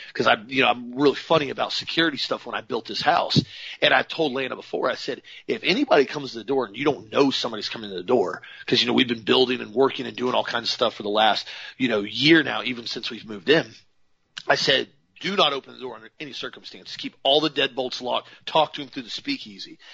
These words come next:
And sure enough, it wasn't too long after that that somebody came by the house to do one of the, um, the census. The dude shows up, plain clothes, with his little,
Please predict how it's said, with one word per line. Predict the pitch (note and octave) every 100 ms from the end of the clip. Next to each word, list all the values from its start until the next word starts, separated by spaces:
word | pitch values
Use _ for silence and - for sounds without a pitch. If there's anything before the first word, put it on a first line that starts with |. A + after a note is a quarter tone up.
| - -
And | C3
sure | - E3+ D3
enough, | D3+ D#3 C#3
it | B2
wasn't | C3+ B2
too | - C3+
long | B2 C#3
after | B2 D#3 A#2
that | A2+ A#2 - - -
that | C#3 -
somebody | - C#3+ C3+ A#2+
came | - D3 D3
by | C3
the | A#2
house | G2+ D#3 C#3+ C3+ - - _ -
to | B2+
do | A#2+ C3 B2
one | A2+ B2+ C3+
of | A#2
the, | C3 B2+ A#2+
um, | A2+ A2+ A2+ - -
the | B2
census. | - G3 - - - - _ - -
The | D#3
dude | F3+
shows | - - F#3+ G3 D#3
up, | E3 C3+ - -
plain | - D#3 F3+ F3+
clothes, | - D3+ B2 A#2+
with | C#3
his | B2 B2+
little, | D#3+ E3+ D#3+